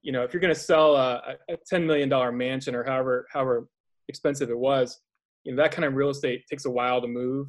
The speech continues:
So, um, if you were planning an exit, the first thing you're gonna do is you're gonna sell your house. Um, so I, you know, I really thought that, uh, because he was listing his house for sale, that he might be on the move.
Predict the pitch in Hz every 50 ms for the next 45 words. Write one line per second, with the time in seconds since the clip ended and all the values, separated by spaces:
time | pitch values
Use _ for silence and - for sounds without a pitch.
0 | 139 - - - 131 127 123 120 120 120 _ _ _ _ _ _ _ _ _ _
1 | - - 120 120 127 - 139 139 175 202 190 175 - - 175 170 170 160 147 135
2 | 135 139 139 139 151 151 151 147 - - 131 - - 143 139 135 - 151 135 131
3 | 131 131 127 120 139 156 147 135 120 123 117 117 113 - 139 123 117 117 131 147
4 | 139 117 120 131 - - _ _ _ _ _ _ _ _ _ _ _ _ _ -
5 | - - 117 117 113 113 110 113 120 - _ _ _ _ _ _ _ _ _ _
6 | _ _ _ _ _ _ _ _ _ - - - 143 139 131 139 151 - - 165
7 | 156 156 143 139 143 170 185 185 175 156 156 - 165 147 143 147 143 143 147 135
8 | 131 127 - - _ _ _ _ _ _ _ _ _ _ _ _ _ _ _ _
9 | _ _ - - 127 127 123 120 120 120 117 117 120 - - - - 147 147 -
10 | 175 160 147 160 147 139 139 - - - 151 156 156 - 151 131 127 - 131 127
11 | 127 120 - - 135 - 135 131 123 123 120 117 127 - _ _ _ _ _ _
12 | _ _ _ _ _ _ - - _ _ - 165 160 156 147 139 139 147 143 139
13 | 131 131 131 131 131 131 135 135 135